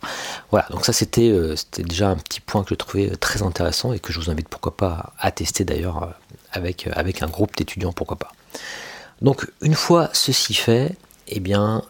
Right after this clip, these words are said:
euh, on est vraiment rentré donc, euh, dans, euh, dans le dur du, du sujet, je dirais. Alors ce qu'il a fallu faire,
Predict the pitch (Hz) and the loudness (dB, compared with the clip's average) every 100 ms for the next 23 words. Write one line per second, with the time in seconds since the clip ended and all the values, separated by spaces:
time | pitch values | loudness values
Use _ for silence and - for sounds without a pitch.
0 | - - - 87 85 85 73 85 101 110 | -10 -8 -4 -2 0 0 0 4 4 4
1 | 85 90 - 104 87 - 80 87 76 78 | 2 -2 -2 -2 -2 -2 -2 -2 -2 0
2 | 76 73 90 90 92 104 113 87 80 - | 0 -2 -2 0 2 6 6 4 -4 -6
3 | - 92 - 92 110 101 87 127 - - | -6 -4 0 2 4 6 4 2 -4 -10
4 | - - - - - 87 - 147 135 123 | -10 -10 -14 -4 0 2 2 -2 2 2
5 | 117 - 117 131 | 2 2 0 0